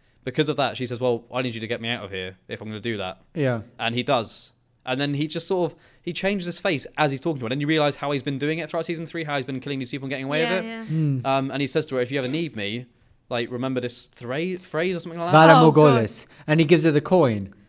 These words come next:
Speaker 3: Wait, you
Speaker 2: Which
Speaker 3: actually remember the phrase?
Speaker 2: Valar
Speaker 3: You're probably
Speaker 2: Morghulis.
Speaker 3: the only person who can
Speaker 2: <laughs>
Speaker 3: actually remember that.
Speaker 2: It's, it's
Speaker 3: ever.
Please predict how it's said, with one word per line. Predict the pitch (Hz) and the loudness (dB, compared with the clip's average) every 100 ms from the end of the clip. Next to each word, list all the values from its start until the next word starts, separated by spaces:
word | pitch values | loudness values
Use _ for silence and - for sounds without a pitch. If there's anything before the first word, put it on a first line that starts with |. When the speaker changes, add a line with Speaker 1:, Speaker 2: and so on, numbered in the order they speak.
| _ | _
Speaker 3:
Wait, | - 233 | -2 -2
you | 226 254 | -2 2
Speaker 2:
Which | 320 | 4
Speaker 3:
actually | - - 277 | 4 2 -2
remember | 254 240 | 0 -2
the | 233 240 | -4 -8
phrase? | 254 208 175 180 | -6 -6 -6 -10
Speaker 2:
Valar | 143 170 190 | -4 0 2
Speaker 3:
You're | 311 | 4
probably | 311 175 285 | 4 4 0
Speaker 2:
Morghulis. | - | 0
Speaker 3:
the | |
only | 294 285 269 247 | 0 0 -4 -10
person | - 285 254 247 262 226 | 0 4 6 6 4 8
who | 240 | 10
can | 247 | 10
Speaker 2:
<laughs> | - | 10
Speaker 3:
actually | 196 - 175 | 8 8 4
remember | 247 277 185 269 240 226 | 4 6 8 8 6 2
that. | 233 202 202 - - | 4 4 2 0 -2
Speaker 2:
It's, | 220 - | -2 0
it's | 220 220 | 0 2
Speaker 3:
ever. | 262 | 2